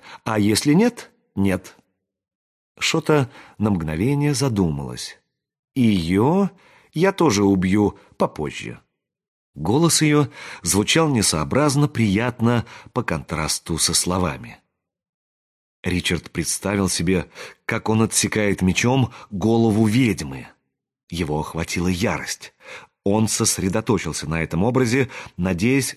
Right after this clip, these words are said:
что и Шота увидит то же самое. Потом подавил гнев, но только слегка, готовый снова дать ему ход. «А как со мной? Ты меня боишься?» Шота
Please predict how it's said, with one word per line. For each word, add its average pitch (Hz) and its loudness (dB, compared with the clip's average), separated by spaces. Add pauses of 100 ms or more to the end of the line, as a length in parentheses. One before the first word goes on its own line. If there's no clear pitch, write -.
что - 0
и 80 2
Шота 123 0 (260)
увидит 120 2
то 85 -4
же 90 -6
самое. 64 -6 (880)
Потом 143 0 (240)
подавил 104 2
гнев, 104 -2 (240)
но 98 0
только 147 0
слегка, 92 -2 (320)
готовый 120 2
снова 113 2
дать 85 -4
ему 98 2
ход. - -6 (960)
«А 92 -2
как 143 -4
со 82 -2
мной? 110 0 (920)
Ты 95 2
меня 92 0
боишься?» 98 0 (1000)
Шота 175 2